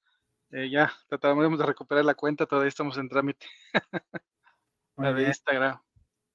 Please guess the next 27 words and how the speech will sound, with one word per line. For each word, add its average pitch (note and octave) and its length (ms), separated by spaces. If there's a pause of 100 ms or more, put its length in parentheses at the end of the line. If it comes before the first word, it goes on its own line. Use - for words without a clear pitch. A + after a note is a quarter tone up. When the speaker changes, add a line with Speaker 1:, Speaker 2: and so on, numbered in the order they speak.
(520)
Speaker 2:
Aquí C3 320
en D#3 100
X, D#3+ 340
eh, C#3 80
Tavo D#3 320
está D3+ 280
como D3 240
arroba D3 280
guion, D3+ 340 (120)
eh, B2 480
Octavio D3 460
guion D3 160
bajo D3 220
Chiva. F#3 440 (400)
Yo D#3 100
estoy D#3+ 320
como D3+ 280
arroba D3+ 260
Alejandro D3+ 380
mil D#3 120
novecientos D#3 360
setenta - 200
y A2+ 40
tres D3+ 200
quince, E3 340
a D3 60
veces C#3+ 380